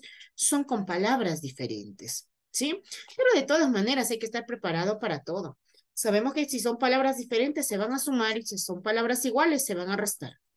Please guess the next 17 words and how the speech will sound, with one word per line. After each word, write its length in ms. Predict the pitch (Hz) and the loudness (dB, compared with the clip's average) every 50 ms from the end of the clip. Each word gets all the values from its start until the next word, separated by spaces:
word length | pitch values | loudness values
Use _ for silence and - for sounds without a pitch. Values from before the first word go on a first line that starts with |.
| _ _ _ _ | _ _ _ _
Eso 240 | - 285 269 - 220 | 0 2 2 2 -2
es 160 | 175 - - | -6 -6 -8
todo. 260 | - 127 104 - - _ _ _ _ _ _ - - - - _ _ _ _ _ _ _ _ - | -12 -14 -14 -14 -18 _ _ _ _ _ _ -20 -20 -20 -20 _ _ _ _ _ _ _ _ 0
Eh, 400 | 262 254 254 254 254 254 247 202 | 2 4 6 6 6 6 4 6
doce 320 | 202 262 285 269 - 339 | 6 6 6 6 6 6
menos 420 | 320 311 320 311 302 294 294 285 - | 6 6 6 6 6 4 4 4 4
ocho, 460 | 339 392 381 - - 302 302 294 285 | 2 2 2 0 0 0 2 2 2
esto 300 | 254 233 - - 277 285 | 2 0 -2 -4 -4 -2
da 200 | 277 269 262 262 - | 0 0 0 0 0
cuatro. 580 | - 240 208 208 202 208 220 208 233 294 339 - _ _ _ _ _ _ _ _ _ _ _ _ _ _ _ _ _ - _ _ _ | 2 2 2 2 2 0 -4 -2 -2 -4 -6 -10 _ _ _ _ _ _ _ _ _ _ _ _ _ _ _ _ _ -20 _ _ _
Sobró, 480 | _ - - 302 285 240 262 285 330 370 | _ -4 0 2 4 4 6 6 4 4
faltó, 840 | 359 - 311 226 208 208 202 202 _ 311 302 311 330 370 349 349 320 - | 4 2 2 4 4 2 0 0 _ 4 4 6 4 2 0 -4 -8 -12
son 680 | - - - - 202 196 196 196 196 196 196 196 202 | -14 -12 -6 -4 -2 -2 0 0 0 0 0 0 -2
diferentes, 680 | 226 226 - 370 359 330 262 233 226 233 220 285 294 | -2 -2 -2 0 2 4 2 2 2 0 0 -2 -2
vamos 300 | 247 240 208 190 196 190 | -2 0 0 0 0 0
a 40 | 214 | -2
sumar. 500 | - - 330 339 294 233 226 247 277 294 | -4 -2 0 2 4 4 4 2 0 -4